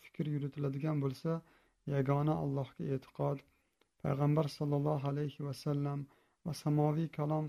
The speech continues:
Qur'oni Karimning barchamiz uchun umumiyligi, yagona qibla, namoz, ro'za, haj,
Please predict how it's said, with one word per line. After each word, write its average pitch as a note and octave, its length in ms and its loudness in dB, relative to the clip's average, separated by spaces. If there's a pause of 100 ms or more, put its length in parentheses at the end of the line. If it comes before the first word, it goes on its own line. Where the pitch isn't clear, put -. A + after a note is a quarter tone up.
Qur'oni D#3 420 -4
Karimning D3 500 -2 (400)
barchamiz D3 540 0
uchun D3+ 280 -4 (120)
umumiyligi, C3+ 760 0 (680)
yagona C#3+ 480 2 (100)
qibla, C#3 320 0 (360)
namoz, C#3 420 0 (220)
ro'za, C3+ 400 0 (100)
haj, C#3+ 240 -4